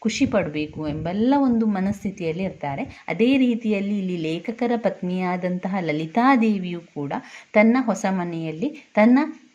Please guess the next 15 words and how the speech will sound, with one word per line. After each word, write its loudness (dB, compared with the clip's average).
ನ-, -2
ದಿವಾನ 4
ಖಾನೆಯು -2
ಅಂದ್ರೆ -6
ಪಡಸಾಲೆಯು -2
ತುಂಬ -6
ಸುಂದರ -6
ಆಗಿರ್ಬೇಕು, -8
ಅಲ್ಲಿ -6
ಎಲ್ಲ -6
ಹೊಸತು -4
ವಸ್ತುಗಳನ್ನು -4
ಇಡ್ಬೇಕು -8
ಅಂತ -8
ಅವಳು -4